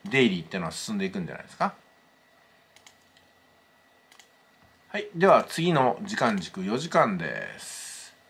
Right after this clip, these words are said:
四時間は、こことここですよね。うん。だか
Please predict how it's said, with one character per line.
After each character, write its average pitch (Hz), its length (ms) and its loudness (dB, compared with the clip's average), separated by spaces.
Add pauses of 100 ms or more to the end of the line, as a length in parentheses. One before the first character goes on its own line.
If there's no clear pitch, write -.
(160)
四 175 140 0
時 247 120 -2
間 175 260 8
は、 143 380 8 (1040)
こ 156 120 -6
こ 214 180 2
と 147 520 4
こ - 120 -10
こ - 100 2
で 139 100 2
す - 140 -8
よ 76 140 -10
ね。 98 260 -2 (560)
う - 20 -20
ん。 92 60 -18
だ 82 80 -14
か 71 80 -14